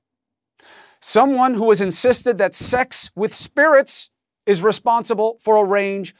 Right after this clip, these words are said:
of medical problems. That over Tony Fauci. That's the doctor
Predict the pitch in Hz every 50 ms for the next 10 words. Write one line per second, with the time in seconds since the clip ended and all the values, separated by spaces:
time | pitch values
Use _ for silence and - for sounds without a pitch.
0 | _ _ - 175 147 151 180 175 170 165 170 175 165 170 156 139 127 101 95 -
1 | _ - - _ _ _ _ _ _ _ _ _ _ _ _ - 113 160 175 247
2 | 277 277 277 _ _ _ _ _ _ _ - 226 208 233 208 - 214 226 220 196
3 | - 196 160 135 - - - _ _ _ _ _ _ _ _ _ _ _ - _
4 | _ _ _ _ _ _ _ _ _ _ _ _ _ _ _ _ _ _ _ _
5 | _ _ _ _ _ _ _ _ _ 110 110 175 196 269 285 - - - 269 226
6 | 226 208 175 135 113 _ - _ _